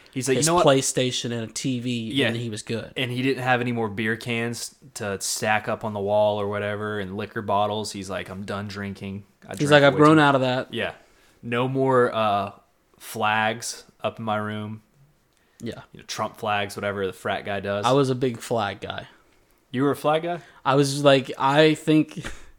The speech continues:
Speaker 2: <laughs> I remember being, like, seventeen and, um, for some reason being like, "Oh my God, flags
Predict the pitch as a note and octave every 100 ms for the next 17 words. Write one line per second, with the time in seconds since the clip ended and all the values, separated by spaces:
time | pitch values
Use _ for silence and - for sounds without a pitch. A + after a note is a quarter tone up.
0 | _ _ _ _ _ - _ _ _ _
1 | - C3 D#3+ E3+ E3 C#3 C#3+ C#3 C3+ B2
2 | A#2 A2 - - - - - C3 D3 C3
3 | - B2+ A2+ G#2+ A2 - - _ _ _
4 | _ _ _ _ _ _ - A#2 A#2 A2+
5 | G#2+ G#2 C3 _ _ _ A#2 A2+ G#2+ G#2
6 | - _ _ _ _ _ _ - C3 -
7 | C3+ B2+ B2 B2 C#3 C3+ B2+ A#2+ A2+ G2+
8 | G2+ - B2+ A#2+ G2 A2 G#2 - - A2
9 | G#2+ A#2+ C#3+ - E3 -